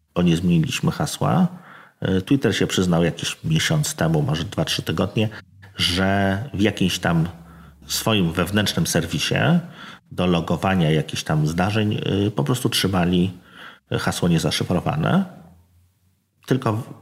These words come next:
powiedzmy, pracownicy, część pracowników miała do tego dostęp. Natomiast jest to naruszenie bezpieczeństwa i zostało to zgłoszone. Y, no i jakby wymaga się do zmian-, zmiany hasła. Więc będziemy, Marku, zmieniali hasło na applejuice P L.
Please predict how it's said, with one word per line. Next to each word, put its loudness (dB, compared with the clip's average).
powiedzmy, 2
pracownicy, 0
część -2
pracowników -2
miała 2
do 0
tego 0
dostęp. 0
Natomiast 2
jest 4
to 0
naruszenie 2
bezpieczeństwa 0
i 4
zostało 2
to -4
zgłoszone. 0
Y, 2
no 2
i 4
jakby 2
wymaga 2
się 0
do 2
zmian-, 2
zmiany 2
hasła. -6
Więc 0
będziemy, 0
Marku, 2
zmieniali 2
hasło -4
na -4
applejuice 0
P -4
L. -4